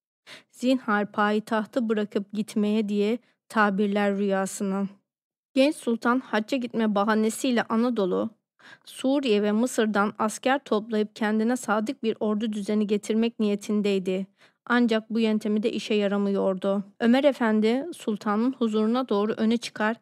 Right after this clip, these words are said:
kendinden emin konuşmaya başlar. Hüseyin Efendi. Ancak her hayalinde yanında olan, ona inanan Ömer Efendi rüyayı farklı yorumlayıp dini mübine ve devlete hayırlı işler yapmak hususunda tereddüte düştüğü için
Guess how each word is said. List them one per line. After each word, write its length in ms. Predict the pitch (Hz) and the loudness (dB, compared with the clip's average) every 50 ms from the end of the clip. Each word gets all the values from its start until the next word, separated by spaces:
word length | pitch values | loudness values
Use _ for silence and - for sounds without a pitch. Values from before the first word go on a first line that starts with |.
| _ _ - - - _ - | _ _ -20 -20 -20 _ -8
kendinden 580 | - 226 220 214 214 214 226 233 233 262 269 - - | -2 0 2 2 2 2 2 2 2 2 0 0 0
emin 240 | 226 220 226 233 | 2 2 2 2
konuşmaya 600 | 233 - 226 208 202 190 - - 202 196 190 185 | 0 -2 -2 -4 -4 -4 -4 -4 -2 -2 0 0
başlar. 440 | 190 190 190 - - - 196 196 196 - _ _ _ _ _ _ - | 0 -2 -2 -2 -4 -4 -4 -4 -4 -8 _ _ _ _ _ _ -8
Hüseyin 320 | 226 - - 233 226 226 | -6 -2 0 0 0 2
Efendi. 600 | 214 202 - - 208 208 208 202 190 196 196 196 - _ _ _ _ | 0 -2 -2 -2 -2 -2 0 0 -2 -2 -4 -4 -8 _ _ _ _
Ancak 440 | - 262 285 285 262 - 240 254 262 _ _ _ _ _ | 0 0 0 2 2 2 0 0 0 _ _ _ _ _
her 200 | - - 277 302 | -2 0 0 0
hayalinde 680 | - - 226 220 226 226 214 208 214 214 220 220 208 220 | 0 -2 0 2 2 2 2 2 2 2 2 2 2 2
yanında 440 | 220 220 220 220 226 226 233 247 | 2 2 2 2 2 2 2 2
olan, 380 | 247 240 220 202 196 202 220 214 - _ _ _ _ - | 2 2 2 0 0 0 0 -2 -4 _ _ _ _ -2
ona 220 | 233 240 269 269 | 0 0 0 2
inanan 460 | - 240 220 214 214 208 202 196 - | 2 0 2 2 2 0 0 0 0
Ömer 220 | - 220 233 262 269 | 2 2 4 4 2
Efendi 500 | 254 - - 208 208 208 208 233 247 240 - - - _ _ - | 2 0 0 0 2 2 2 2 0 -2 -4 -16 -20 _ _ -2
rüyayı 340 | 220 220 208 202 214 233 247 | 0 2 2 2 2 2 2
farklı 380 | - - 208 220 214 - 254 | 2 2 2 2 2 0 0
yorumlayıp 680 | 262 254 240 214 226 220 208 202 196 202 214 226 - _ _ _ - 214 | 2 2 2 4 4 2 2 2 2 2 0 0 -2 _ _ _ -6 -4
dini 480 | 202 226 254 262 262 254 240 240 240 240 | 0 2 2 4 4 4 4 4 4 4
mübine 680 | 233 220 226 226 220 196 208 208 220 220 208 220 254 - _ _ _ - | 6 6 6 6 4 2 2 2 2 2 2 0 -2 -4 _ _ _ -4
ve 160 | 202 202 180 | -4 -2 0
devlete 440 | 202 202 202 202 202 208 202 - 254 | 0 0 0 0 0 -2 -2 -2 -4
hayırlı 420 | 247 - 220 208 214 214 226 262 | -2 0 0 0 0 0 0 0
işler 300 | 285 247 - - 240 226 | -2 -4 -2 -2 0 0
yapmak 500 | 220 208 220 214 196 - 226 254 240 - | 0 0 -2 -2 -2 -2 -2 -2 -2 -4
hususunda 540 | 226 - - 220 208 - - 214 214 220 233 | -6 -4 -2 -4 -4 -2 -2 -2 0 0 -2
tereddüte 640 | 220 - 226 202 220 208 - - 220 - 240 220 202 | -2 -2 -2 -2 -2 -2 -4 -6 -4 -2 0 0 0
düştüğü 280 | 208 - - - - | -2 -6 -6 -6 -6
için 460 | 254 - - 226 - - 214 214 220 | -6 -6 -6 -8 -6 -2 -2 -2 -2